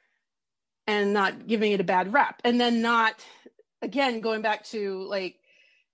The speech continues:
well, if someone was gonna die because I didn't wear a mask, or I was gonna die because someone else didn't wear a mask, or I came in contact with someone who had covid or whatever, well, I was meant to die anyway. <laughs> That, that, that,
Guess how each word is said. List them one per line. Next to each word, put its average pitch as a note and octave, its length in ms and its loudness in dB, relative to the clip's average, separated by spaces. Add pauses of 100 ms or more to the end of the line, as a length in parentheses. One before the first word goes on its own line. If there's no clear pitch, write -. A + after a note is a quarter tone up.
(640)
well, G3 320 -2
if F#3+ 120 -8
someone A#3 420 -4
was G#3 140 -4
gonna G3+ 220 -4
die F3+ 680 -2
because F3 320 -8
I F3+ 140 -4
didn't F3+ 240 -4
wear E3 180 -6
a G3+ 40 -12
mask, - 380 -8 (500)
or E3+ 200 0
I G3 140 4
was F3+ 100 -2
gonna E3+ 180 -4
die D#3 320 -2
because D#3+ 280 -8
someone D#3+ 260 -4
else - 280 -8
didn't D#3+ 220 -8
wear D3+ 140 -8
a D3 40 -12
mask, C#3+ 300 -8
or E3 180 0
I D#3+ 180 0
came E3 260 -2
in D#3+ 80 -2
contact D#3+ 420 -4
with E3+ 120 -4
someone D#3+ 320 -6
who D#3 140 -6
had E3 260 -8
covid D3 400 -8
or - 180 -6 (140)
whatever, D#3 380 0 (400)
well, A#3+ 360 4 (180)
I F#3+ 60 -4
was G3 140 0
meant G3+ 160 -2
to G#3 60 0
die F#3+ 260 4
anyway. F3 460 -6 (1160)
<laughs> - 300 2
That, C#4 220 4
that, C4+ 160 0
that, C#4+ 180 2